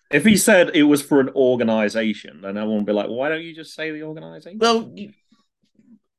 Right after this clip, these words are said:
Speaker 2: I get that, but at the same time, that we are four, A W E four years old at this point.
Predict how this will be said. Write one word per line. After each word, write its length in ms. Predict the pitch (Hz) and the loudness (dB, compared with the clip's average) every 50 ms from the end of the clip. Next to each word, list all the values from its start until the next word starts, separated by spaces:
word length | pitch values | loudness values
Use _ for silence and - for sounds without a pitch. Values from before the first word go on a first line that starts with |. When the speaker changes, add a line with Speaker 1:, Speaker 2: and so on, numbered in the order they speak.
| _ 165 | _ -4
Speaker 2:
I 80 | 180 | -4
get 320 | 175 - 196 175 - - - | -2 0 0 0 0 0 -2
that, 240 | 117 113 95 - | -4 -2 -2 -4
but 80 | - 165 | -6 -8
at 60 | 180 | -6
the 60 | 214 | -4
same 140 | 208 202 190 | -4 -4 -2
time, 320 | 190 180 170 165 160 156 - _ _ _ _ _ _ _ _ _ _ _ _ _ _ _ _ _ _ _ _ _ _ _ _ _ _ | -2 -2 -2 0 -2 -4 -6 _ _ _ _ _ _ _ _ _ _ _ _ _ _ _ _ _ _ _ _ _ _ _ _ _ _
that 300 | 165 165 202 208 - _ _ _ _ _ _ _ _ _ _ _ _ _ _ _ _ _ _ _ _ _ _ _ _ _ _ _ | -6 -4 -4 -4 -4 _ _ _ _ _ _ _ _ _ _ _ _ _ _ _ _ _ _ _ _ _ _ _ _ _ _ _
we 220 | 202 208 214 214 | -4 -2 0 2
are 540 | 214 220 214 208 208 202 202 196 190 180 - - _ _ _ _ _ _ _ _ _ _ _ _ _ _ _ _ _ - _ _ _ - | 2 2 4 4 4 4 4 4 4 2 0 -2 _ _ _ _ _ _ _ _ _ _ _ _ _ _ _ _ _ -20 _ _ _ -2
four, 320 | 175 175 180 190 196 - - - _ - | 0 2 2 2 2 0 -2 -6 _ -4
A 120 | 202 208 196 | -2 0 0
W 200 | 196 190 180 185 185 | 0 -2 -4 -6 -4
E 180 | 180 175 165 | -4 -4 -4
four 400 | 143 - _ - 170 175 175 170 | -6 -8 _ -2 0 2 2 2
years 260 | 160 156 156 156 147 | 2 2 0 0 2
old 300 | 160 135 151 156 127 - | 2 2 2 2 0 -2
at 60 | - 120 | -4 -6
this 80 | 120 | -6
point. 280 | _ 139 123 117 120 | _ -8 -6 -6 -6